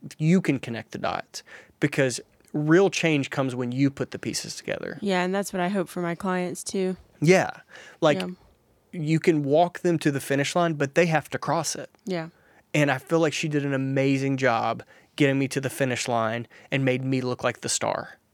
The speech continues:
Speaker 2: Yeah.
Speaker 1: And that's, that's what I carry with me now. But I also, like, I love advocating for mental health. I love advocating for peop-, my friends' mental health.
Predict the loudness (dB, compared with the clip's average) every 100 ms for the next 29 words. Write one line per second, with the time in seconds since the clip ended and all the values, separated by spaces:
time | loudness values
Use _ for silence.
0 | _ -12 -8 -8 -10 _ _ _ _ -2
1 | 2 4 2 -6 -14 _ _ -4 2 2
2 | 2 -2 -2 0 0 0 -2 -6 -6 -6
3 | -6 -8 -16 -20 -20 -20 _ -2 2 4
4 | 2 -2 0 0 -2 -8 _ _ _ _
5 | _ -2 2 2 2 4 4 2 -2 -10
6 | -20 _ _ _ 0 0 0 -4 -4 -4
7 | -8 -8 -6 -6 -6 -6 -6 -8 -10 -20
8 | _ -6 0 4 2 2 -2 0 0 -2
9 | -2 -2 -2 -6 -4 -4 -2 -4 -2 0
10 | 0 0 0 2 2 -2 -2 -4 -2 -2
11 | -4 -10 -20